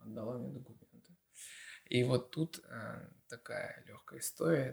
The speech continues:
Тот самый Сейсеныч, который взял меня на дачу, на пленэр, незаконно взял ребенка в плечо.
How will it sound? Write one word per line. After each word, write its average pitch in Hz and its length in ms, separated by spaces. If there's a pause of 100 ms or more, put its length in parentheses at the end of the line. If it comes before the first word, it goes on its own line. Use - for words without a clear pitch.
Тот 123 200
самый 120 320
Сейсеныч, 135 840
который 120 360
взял 120 340
меня 120 400 (1300)
на 113 760
дачу, 120 540 (200)
на 110 80
пленэр, 123 540 (100)
незаконно 123 880
взял 120 260
ребенка 69 500 (380)
в - 60
плечо. - 300